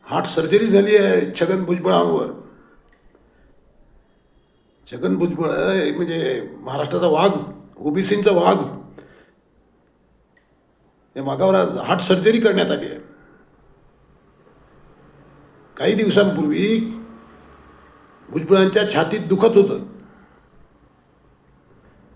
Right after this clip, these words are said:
त्यामुळे त्यांना तातडीने रुग्णालयात दाखल करण्यात आलं होतं. त्यानंतर त्यांची प्रकृती ठीक आहे असं सांगण्यात आ-,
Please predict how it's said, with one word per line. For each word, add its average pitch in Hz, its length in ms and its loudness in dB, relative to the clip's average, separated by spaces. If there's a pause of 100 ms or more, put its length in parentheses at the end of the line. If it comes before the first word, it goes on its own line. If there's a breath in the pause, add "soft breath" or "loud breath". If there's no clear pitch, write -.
(280)
त्यामुळे 170 240 -2
त्यांना 185 180 -2
तातडीने 165 760 0
रुग्णालयात 190 460 0
दाखल 190 360 0
करण्यात 214 260 2
आलं 202 140 4
होतं. - 240 -2 (2250)
त्यानंतर 165 760 0 (400)
त्यांची 131 240 -10
प्रकृती 180 500 -6
ठीक 240 240 2
आहे 160 140 0
असं 180 220 -4
सांगण्यात 190 440 0
आ-, - 200 -10